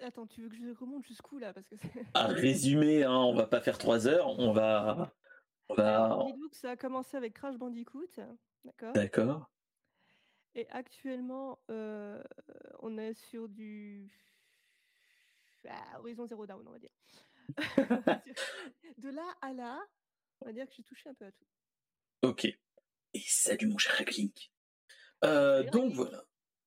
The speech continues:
Speaker 2: Euh, et donc voilà. Euh, donc ok, ok, donc, euh, quand même, euh,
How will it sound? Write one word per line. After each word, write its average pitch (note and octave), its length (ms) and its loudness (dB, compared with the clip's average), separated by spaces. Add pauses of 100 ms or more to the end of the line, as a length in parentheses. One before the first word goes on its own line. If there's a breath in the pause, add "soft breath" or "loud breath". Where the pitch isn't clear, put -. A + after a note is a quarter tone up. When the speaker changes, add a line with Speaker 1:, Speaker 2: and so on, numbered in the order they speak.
(100)
Speaker 2:
Euh, C3 540 6
et C3+ 100 6
donc F3+ 180 4
voilà. G#2+ 520 2
Euh, D3 500 6
donc F3+ 300 4
ok, - 160 4 (120)
ok, C#3+ 220 4 (140)
donc, A2+ 280 2
euh, G#2+ 140 4 (260 loud breath)
quand A#2 160 4
même, B2+ 260 4
euh, A2+ 280 6